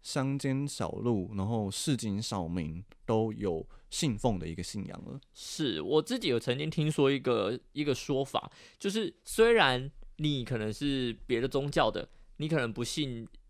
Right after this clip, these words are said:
Speaker 2: 呃，你可能不会主-，呃，你可能不会主动的去拜某些神，但是妈祖是全台湾，呃，算是一个最亲和力的一个神明。
Speaker 1: 对，
Speaker 2: 对。
Speaker 1: 而且超多在走绕境的时候，超多那种外国人，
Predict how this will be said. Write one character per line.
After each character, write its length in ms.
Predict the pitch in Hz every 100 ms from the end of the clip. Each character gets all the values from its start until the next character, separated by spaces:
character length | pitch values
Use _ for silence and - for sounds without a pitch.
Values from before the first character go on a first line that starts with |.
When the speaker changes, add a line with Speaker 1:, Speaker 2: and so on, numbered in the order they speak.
| _ -
Speaker 2:
呃， 240 | 117 107 -
你 120 | 175
可 80 | 202
能 140 | 131
不 120 | 120
会 200 | 151 170 - - - _ - _ _ -
主-， 160 | 151 -
呃， 60 |
你 100 | 135
可 140 | 180 185
能 80 |
不 100 | 110
会 100 | 143
主 220 | 156 131 95
动 180 | 143
的 40 | 117
去 120 | 135
拜 240 | - 113
某 200 | 101 87
些 200 | 101 120
神， 260 | 113 - - - -
但 160 | 151
是 100 | 139
妈 300 | 135 135 131
祖 200 | 135 120
是 400 | 104 113 101 87 - _ _ - _ -
全 260 | - 120
台 200 | 123 117
湾， 360 | 113 117 120 123 - - -
呃， 260 | - 110 98
算 220 | - 139
是 160 | 127 131
一 100 | 123
个 340 | 120 92 76 - - - - - - - - -
最 180 | 196 170
亲 240 | - 165
和 160 | 147 123
力 140 | 131
的 100 | 110
一 80 | 110
个 80 | 113
神 200 | - 73
明。 180 | 71 - _ _ -
Speaker 1:
对， 220 | 107 92 -
Speaker 2:
对。 100 | 156
Speaker 1:
而 20 |
且 180 | 165 131
超 240 | 151 151
多 220 | 147 151
在 120 | 151 139
走 120 | 101
绕 160 | 113
境 140 | 117 120
的 60 |
时 120 | 98 104
候， 120 | 107
超 240 | 131 127
多 200 | 127 127
那 120 | 127
种 300 | 117 98 82
外 160 | 95 113
国 200 | 101 85
人， 280 | 85 80